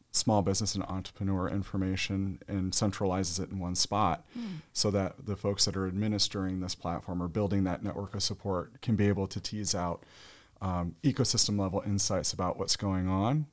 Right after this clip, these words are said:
Speaker 1: with the
Speaker 2: Hmm.
Speaker 1: community. Um,
Speaker 2: Mm-hmm.
Speaker 1: they can identify gaps for entrepreneurs and small business owners, um, and then also gauge the health of the network or the ecosystem and see that over time. Uh,
Speaker 2: Okay.
Speaker 1: so it's, it's pretty interesting. Um,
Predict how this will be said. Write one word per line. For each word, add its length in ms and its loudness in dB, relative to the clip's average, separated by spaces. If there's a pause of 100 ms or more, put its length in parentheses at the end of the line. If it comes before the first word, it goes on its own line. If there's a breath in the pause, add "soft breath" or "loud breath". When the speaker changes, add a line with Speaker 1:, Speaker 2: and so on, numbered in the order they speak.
Speaker 1:
with 180 0
the 40 0
Speaker 2:
Hmm. 60 -2
Speaker 1:
community. 580 4 (140)
Um, 80 0 (140)
Speaker 2:
Mm-hmm. 40 2
Speaker 1:
they 120 2
can 120 -4
identify 580 -2
gaps 540 0
for 260 -2
entrepreneurs 580 0
and 80 -2
small 220 -4
business 360 -6
owners, 380 -4 (640 soft breath)
um, 420 -4
and 120 0
then 80 4
also 320 4
gauge 680 0
the 160 -2
health 520 0
of 140 -2
the 80 -2
network 340 -4
or 40 -4
the 140 -4
ecosystem 760 -4 (180)
and 320 -8
see 160 0
that 180 -2
over 240 -8
time. 460 -10 (200)
Uh, 40 -4
Speaker 2:
Okay. 220 -6 (520 loud breath)
Speaker 1:
so 140 -6
it's, 240 2
it's 100 -4
pretty 340 2
interesting. 580 0 (140)
Um, 360 -4